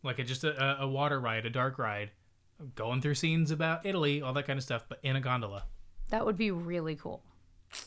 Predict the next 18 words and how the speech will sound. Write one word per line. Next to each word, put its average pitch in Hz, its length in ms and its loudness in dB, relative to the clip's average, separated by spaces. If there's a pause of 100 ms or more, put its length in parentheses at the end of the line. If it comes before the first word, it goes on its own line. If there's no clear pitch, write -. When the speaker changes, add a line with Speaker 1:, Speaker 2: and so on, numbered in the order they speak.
(160)
Speaker 2:
Oh, 160 220 -6
man. 147 440 -10 (240)
Okay. 214 400 2 (540)
Germany. 196 520 4 (200)
You 208 80 -4
wanna 185 160 0
go 185 100 2
first? 214 540 0 (960)
Speaker 1:
Yes. 131 340 0 (120)
I 160 80 2
love 147 200 2
that 131 60 -2
there's 131 180 0
trains. 113 480 0 (400)
The 143 80 0
mini 127 220 4
trains. 110 340 0
Speaker 2:
Trains. 269 520 12